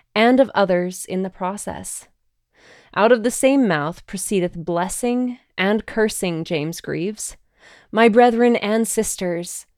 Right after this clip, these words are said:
these things ought not so to be." Elder Holland explained that words can be more piercing than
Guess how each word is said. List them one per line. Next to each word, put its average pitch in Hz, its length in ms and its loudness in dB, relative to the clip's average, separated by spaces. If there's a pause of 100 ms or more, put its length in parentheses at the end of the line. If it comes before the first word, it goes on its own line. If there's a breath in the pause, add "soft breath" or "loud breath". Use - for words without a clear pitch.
(260)
these 285 480 4
things 254 560 4
ought 214 320 4
not 180 600 -4 (120)
so 175 680 0 (100)
to - 140 -6
be." 160 480 -8 (1300 loud breath)
Elder 320 300 4
Holland 190 500 2
explained 185 840 -2
that 190 220 2
words 220 680 0
can 240 180 -2
be 202 140 -2
more 190 360 0
piercing 170 840 -6
than 185 220 -2